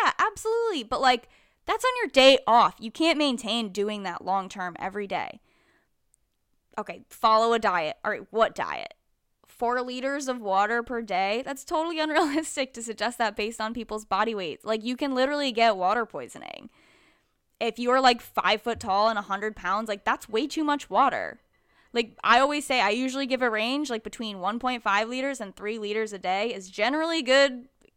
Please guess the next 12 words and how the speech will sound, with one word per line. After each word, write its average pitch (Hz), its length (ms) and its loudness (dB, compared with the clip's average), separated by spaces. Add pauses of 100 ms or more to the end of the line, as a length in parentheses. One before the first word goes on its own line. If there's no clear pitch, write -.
is 208 140 -6
a 220 60 -8
good, 247 240 0
decent 247 320 -6
range 220 320 -6
for 208 120 -10
people 202 320 -12
of 190 120 -8
all 190 160 -6
sizes. 214 600 -8 (1300)
Okay, 196 160 -8
reading, 233 680 -2